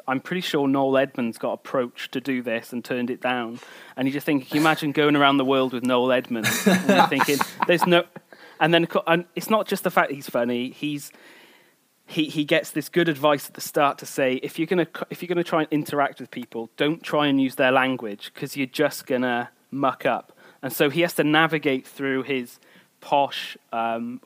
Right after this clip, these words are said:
Speaker 1: classic Oxbridge English through all these different situations.
Speaker 2: <laughs> Well,
Speaker 1: And he's brilliant
Speaker 2: I
Speaker 1: at
Speaker 2: caught,
Speaker 1: it.
Speaker 2: I caught a bit of one episode, I think, when he was in, uh, I think it was around Singapore. Um,
Speaker 1: Yeah.
Speaker 2: or he just come down from Everest.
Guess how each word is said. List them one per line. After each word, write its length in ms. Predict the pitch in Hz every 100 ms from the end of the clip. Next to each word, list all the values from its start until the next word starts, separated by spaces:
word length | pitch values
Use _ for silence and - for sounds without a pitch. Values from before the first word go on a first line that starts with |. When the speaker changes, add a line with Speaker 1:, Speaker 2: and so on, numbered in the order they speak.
| -
Speaker 1:
classic 580 | - 147 139 - 139 - -
Oxbridge 640 | 135 - - 139 131 123
English 560 | 135 135 131 117 - - - - _
through 160 | - 151
all 140 | 147
these 180 | 139 131
different 320 | 143 - 131
situations. 800 | - 143 175 127 131 - 131 101
Speaker 2:
<laughs> 20 |
Well, 180 | 170 170
Speaker 1:
And 140 | 147
he's 100 | 196
brilliant 420 | - 175 185 165 123
Speaker 2:
I 20 |
Speaker 1:
at 60 | 151
Speaker 2:
caught, 500 | 175 151 123 - 302
Speaker 1:
it. 80 |
Speaker 2:
I 120 | 240 147
caught 340 | - 175 -
a 60 | 131
bit 260 | 143 135
of 160 | 131 - - -
one 220 | 117 113
episode, 500 | 117 113 - 107 107
I 40 |
think, 220 | 107 110
when 100 | 120
he 40 | 113
was 140 | 113
in, 460 | 113 110 107 104 104 _
uh, 120 | 110
I 100 | 104
think 340 | 101 - 135 131
it 80 | -
was 140 | 113
around 300 | 113 113 113
Singapore. 680 | - 110 104 - 113 101 - _ 113
Um, 400 | 107 104 104 101
Speaker 1:
Yeah. 240 | 123 117 120 _ _ -
Speaker 2:
or 160 | 123
he 240 | 123 120 120
just 280 | 143 131 -
come 160 | 123
down 200 | 123 117
from 240 | 107 113 104
Everest. 680 | 113 107 104 104 - -